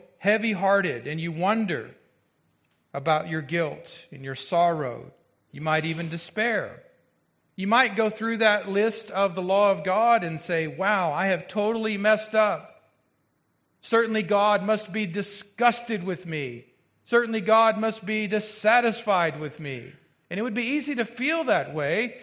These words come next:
if all we had was the law of God. But remember, the gospel is repent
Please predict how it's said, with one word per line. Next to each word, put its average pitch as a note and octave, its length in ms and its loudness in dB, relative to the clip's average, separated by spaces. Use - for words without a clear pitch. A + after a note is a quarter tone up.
if - 220 -4
all A#3+ 340 4
we A#3 220 -2
had G3 500 2
was F#3+ 180 -4
the A3+ 100 -2
law F3 380 2
of G3 160 -4
God. - 500 -6
But F3 120 -10
remember, B3 340 -6
the G#3+ 100 -4
gospel F#3+ 600 -4
is D#3+ 440 -4
repent F#3+ 800 -2